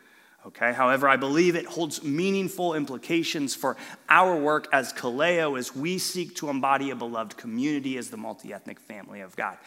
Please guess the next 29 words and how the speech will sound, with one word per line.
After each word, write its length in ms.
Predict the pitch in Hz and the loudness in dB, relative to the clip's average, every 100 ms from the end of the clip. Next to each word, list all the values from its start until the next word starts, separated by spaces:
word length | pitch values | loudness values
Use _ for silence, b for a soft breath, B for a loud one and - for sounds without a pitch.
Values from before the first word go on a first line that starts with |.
| B B | B B
Has 140 | 120 | -4
something 440 | - 156 135 147 135 | 0 -2 0 -2 -4
specific 580 | - - 202 185 143 - | -6 -4 -4 -4 -10 -12
to 80 | |
say 420 | 127 - 110 101 - B B B - | -10 -8 -8 -10 -14 B B B -14
about 320 | 104 98 - | -12 -12 0
that. 300 | 135 - - B B | 2 2 -8 B B
So 140 | - 165 | 2 2
to 60 | |
begin, 580 | 147 131 202 220 175 196 - - b b b b b | 2 2 4 4 2 -4 -12 -20 b b b b b
we 140 | 139 139 | 0 2
need 320 | 165 214 185 | 4 2 2
to 120 | 196 | 2
remember 380 | 175 180 202 180 | 2 4 4 4
that 220 | 160 143 | 2 0
there 160 | 180 180 | 0 2
is, 320 | 170 190 185 | 4 4 4
in 100 | 175 | -2
fact, 400 | - 175 170 - | -2 -2 -2 -4
a 60 | |
context 800 | 147 - 180 175 - 139 - - | -8 -4 -2 -2 -6 -8 -8 -10
for 260 | - - 135 | -10 -4 -4
those 400 | 127 151 170 143 | 0 0 0 0
who 180 | 147 123 | 0 0
these 360 | 131 196 180 | 0 0 0
words 400 | 147 180 170 135 | 0 2 2 0
were 160 | 135 135 | -4 -4
intended 500 | 123 120 151 131 113 | -6 -6 -6 -6 -8
for, 300 | - 101 92 | -12 -12 -12